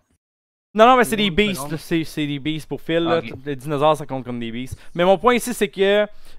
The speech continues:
Speaker 1: euh, je pense que ça lui donnait plus un pour toucher, puis des affaires de même, là. J P me l'avait décrit, euh, en fin de semaine passée, puis c'était quand même intéressant. J'avais juste,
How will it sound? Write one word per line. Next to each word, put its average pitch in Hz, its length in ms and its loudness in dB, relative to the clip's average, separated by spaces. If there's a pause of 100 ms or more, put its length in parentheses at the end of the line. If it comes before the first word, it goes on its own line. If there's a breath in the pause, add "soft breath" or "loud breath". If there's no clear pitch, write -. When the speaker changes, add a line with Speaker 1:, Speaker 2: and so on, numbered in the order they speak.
Speaker 1:
euh, 147 680 -2
je - 100 -16
pense 202 100 4
que 214 80 2
ça 247 60 2
lui 202 60 4
donnait 175 140 2
plus 165 180 -4
un 185 80 2
pour 165 120 -6
toucher, 151 540 -4
puis 131 100 -18
des 131 80 -4
affaires 143 160 -2
de 135 120 0
même, 139 120 -2
là. 139 80 -6
J 131 100 -16
P 151 80 -12
me 202 120 -4
l'avait 135 180 -2
décrit, 147 460 -8
euh, 123 80 -2
en 120 40 -2
fin 123 120 -8
de - 40 -12
semaine 123 220 -10
passée, 120 320 -4
puis - 80 -18
c'était 123 140 -12
quand 131 100 -6
même 143 100 -6
intéressant. 127 400 -8
J'avais 123 220 -10
juste, 131 200 -14